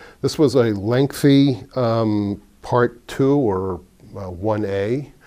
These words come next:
um, but I did feel like, um, you know, I sort of was left with wanting to say more. And the, the first, the first episode was, was a,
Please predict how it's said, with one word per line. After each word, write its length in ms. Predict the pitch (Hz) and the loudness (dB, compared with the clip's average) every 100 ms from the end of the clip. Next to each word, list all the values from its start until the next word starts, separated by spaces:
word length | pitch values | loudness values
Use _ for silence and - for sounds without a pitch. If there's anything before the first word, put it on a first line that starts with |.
| - - - - | -20 -20 -18 -8
um, 220 | 110 110 | -4 -2
but 140 | 117 | 0
I 60 | 120 | 2
did 200 | 131 131 | 0 -2
feel 340 | - 135 127 | -2 0 2
like, 500 | 117 113 110 - - | 2 2 -2 -6 -14
um, 640 | 113 113 113 113 113 110 107 - - _ | -8 -6 -4 -4 -4 -4 -8 -20 -20 _
you 60 | 117 | -2
know, 120 | 117 | 0
I 100 | 117 | 0
sort 240 | 104 - 123 | -2 0 2
of 120 | - - - _ - _ - | 0 -6 -20 _ -20 _ -16
was 380 | 165 165 139 123 | -12 -2 -2 2
left 520 | 123 120 - - - - - - _ | 0 0 -4 -18 -20 -20 -20 -20 _
with 240 | 123 120 120 | -2 -2 0
wanting 480 | 123 135 127 120 117 | 2 2 2 -2 -2
to 100 | 123 | -6
say 300 | - 131 135 | -2 0 2
more. 400 | 110 92 107 - _ 127 | 0 -2 -6 -10 _ -6
And 460 | 117 120 120 - - - - | -2 0 0 -2 -12 -20 -4
the, 200 | - 139 | 4 4
the 120 | 143 147 | 4 0
first, 540 | - 208 202 - - | 2 2 0 -12 -4
the 100 | 160 | -2
first 280 | - 185 190 | 2 2 4
episode 540 | 170 151 - 110 104 | 2 2 0 0 0
was, 460 | 110 131 139 - - | -4 -2 -2 -6 -14
was 420 | - 123 123 - - | -2 2 2 -2 -4
a, 380 | 113 110 107 | 0 2 2